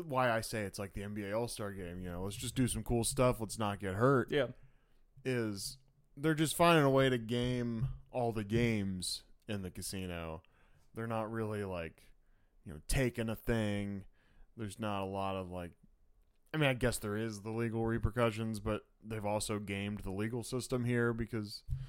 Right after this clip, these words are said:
Speaker 1: you
Speaker 2: Yeah.
Speaker 1: know, eh, like Danny's saying to,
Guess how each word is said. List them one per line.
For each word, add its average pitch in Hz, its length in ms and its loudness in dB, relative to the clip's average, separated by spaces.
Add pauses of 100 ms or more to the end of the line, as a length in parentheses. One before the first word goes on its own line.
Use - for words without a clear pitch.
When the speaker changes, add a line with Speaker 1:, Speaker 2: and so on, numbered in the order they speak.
(600)
Speaker 1:
you 147 120 -6
Speaker 2:
Yeah. 117 60 2
Speaker 1:
know, 92 300 -2 (360)
eh, 156 300 0
like 113 200 2
Danny's 101 500 0
saying 98 420 -2
to, 90 480 0